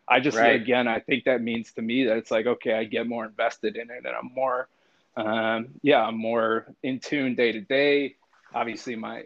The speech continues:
Speaker 1: my hunger and competitiveness has never been higher 'cause I've never been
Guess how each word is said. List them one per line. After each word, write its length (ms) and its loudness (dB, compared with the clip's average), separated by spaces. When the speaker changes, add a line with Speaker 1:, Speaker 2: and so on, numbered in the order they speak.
Speaker 1:
my 320 -10
hunger 500 0
and 180 -6
competitiveness 760 -2
has 160 -12
never 200 -8
been 140 -10
higher 400 0
'cause 140 -10
I've 100 -8
never 220 -10
been 320 -14